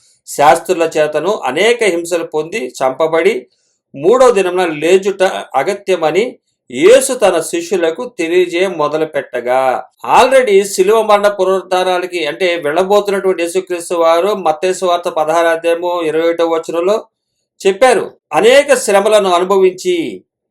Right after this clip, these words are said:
హింస పొంది, అనేక హింస పొంది, చంపబడి, మూడో దినమున లేచుట అగత్యమని యేసు తన శిష్యులకు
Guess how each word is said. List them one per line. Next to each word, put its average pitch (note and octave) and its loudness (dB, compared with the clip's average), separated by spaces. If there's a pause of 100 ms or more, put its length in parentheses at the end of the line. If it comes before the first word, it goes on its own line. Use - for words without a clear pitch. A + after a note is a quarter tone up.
(220)
హింస G3+ 0
పొంది, F3+ 0
అనేక G#3+ 0
హింస F#3 -2
పొంది, F3+ 0
చంపబడి, E3 0
మూడో G3+ 2
దినమున F#3+ -2
లేచుట F#3+ -2
అగత్యమని F3+ -2
యేసు G3 0
తన F3+ -4
శిష్యులకు E3+ -6